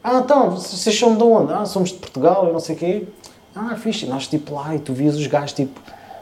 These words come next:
o Carl Watson aparecia e a gente, "Uau, é o Carl Watson, caralho." Não sei o quê, os gajos, tipo, "Ah, vocês querem ir hoje a um churrasco?" E um gajo, "Churrasco?" "Yeah."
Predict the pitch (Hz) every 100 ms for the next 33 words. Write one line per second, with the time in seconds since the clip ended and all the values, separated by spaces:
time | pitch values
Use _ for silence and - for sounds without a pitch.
0 | - 127 117 104 110 131 131 113 110 110
1 | 110 - 120 143 131 110 110 - - -
2 | - - - - - - - - - -
3 | - - - - - - - - - -
4 | - - - - - 151 135 156 156 151
5 | 165 156 - - - - - - - 247
6 | 185 - - - 233 220 226 220 214 208
7 | 202 190 165 151 180 180 180 160 - -
8 | 151 151 - - - - 123 113 - -
9 | _ _ - - 110 127 - - - -
10 | - - 147 120